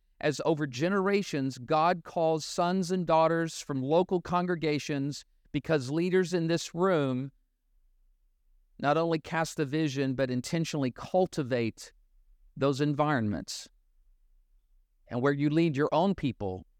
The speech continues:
lay leaders, those attending to believe that God still calls. He still puts his hands on people to plant new churches, both home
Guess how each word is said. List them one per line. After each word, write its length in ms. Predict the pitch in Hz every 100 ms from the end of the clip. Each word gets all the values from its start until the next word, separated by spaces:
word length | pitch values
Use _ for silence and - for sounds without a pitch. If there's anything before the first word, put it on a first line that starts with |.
| _ _
lay 220 | 127 160
leaders, 640 | 165 147 107 101 92 - - _ _ _ _
those 220 | 147 147
attending 540 | 147 - 180 170 135 113
to 100 | 139
believe 420 | 123 143 147 123
that 180 | 120 123
God 280 | 127 131 117
still 260 | - 120
calls. 560 | 101 - 101 92 92 - _ _
He 140 | 147
still 280 | - - 156
puts 260 | - 151
his 180 | - 113
hands 360 | 131 131 123 117
on 160 | 104
people 420 | 98 87 - 82 - _ _ _ _ _ _ _ _ _ _ _ _ _ _ _ _
to 80 | -
plant 320 | - 160 147
new 180 | 143 160
churches, 520 | 160 180 165 185 180
both 260 | - 143 127
home 460 | - 156 170 196